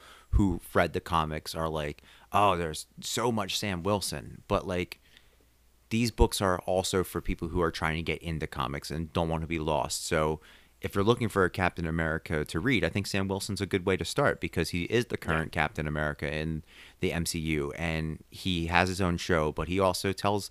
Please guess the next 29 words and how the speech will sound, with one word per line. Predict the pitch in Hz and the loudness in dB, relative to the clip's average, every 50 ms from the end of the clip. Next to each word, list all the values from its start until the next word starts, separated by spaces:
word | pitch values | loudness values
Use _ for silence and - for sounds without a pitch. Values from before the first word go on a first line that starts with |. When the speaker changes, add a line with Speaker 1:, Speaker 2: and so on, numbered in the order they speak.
| - - - - - - - _ - | -12 -18 -20 -20 -20 -20 -20 _ 0
Speaker 1:
uh, | 98 92 | 0 4
has | 90 104 104 95 | 6 6 6 6
amazing | 104 104 107 110 107 107 107 | 4 2 2 2 2 2 0
stories, | - - 113 131 123 - - - - - - | 0 0 0 0 0 -2 -4 -6 -8 -6 -4
and | 87 85 82 82 80 80 76 - _ _ _ _ _ _ - - - | -2 0 0 0 -2 -4 -6 -10 _ _ _ _ _ _ -20 -12 -8
Speaker 2:
Yes. | 117 101 - - | -8 -8 -6 -6
Speaker 1:
it | 95 87 | -6 -2
goes | - 90 85 82 | 0 2 2 2
to | - 85 | 0 -2
Wakanda, | 80 - - - 107 107 107 104 | -4 -4 0 0 2 2 4 4
and | 101 92 87 | 2 2 2
that's | 90 90 - - | 0 0 0 0
a, | 85 80 78 - - | 0 -2 -2 -4 -8
a | - | -8
beautiful | - - 90 90 90 - - 87 82 | -4 0 0 0 0 0 -2 -4 -4
place | - - 87 85 87 - - | -2 -2 -2 -2 -2 -2 -6
and | 71 - | -6 -6
that | 78 80 - - _ _ _ _ | -6 -6 -8 -8 _ _ _ _
endless | 92 92 92 92 87 - | -2 0 0 0 -2 -2
possibilities. | - 87 80 78 - 87 82 78 76 80 - | 0 0 0 0 0 0 0 0 0 -2 -6
So | - - | -6 -4
definitely | - 104 117 117 104 98 | -4 -4 -2 -4 -6 -4
check | - 92 - - | -4 -4 -4 -4
that | 92 90 71 69 | -2 -2 0 0
out. | 71 62 57 - - _ _ _ _ _ _ _ _ _ _ _ _ _ _ - | 0 -2 -4 -6 -10 _ _ _ _ _ _ _ _ _ _ _ _ _ _ -6
Now, | - 101 117 101 78 76 - - - - - - - - - - | 0 4 4 4 4 2 -2 -10 -18 -20 -20 -20 -20 -20 -20 -10
the | - 92 | -10 -10
third | 92 - 143 160 170 113 | -4 0 2 2 2 2
one, | 85 82 78 78 78 80 | 0 -2 -2 -2 -4 -6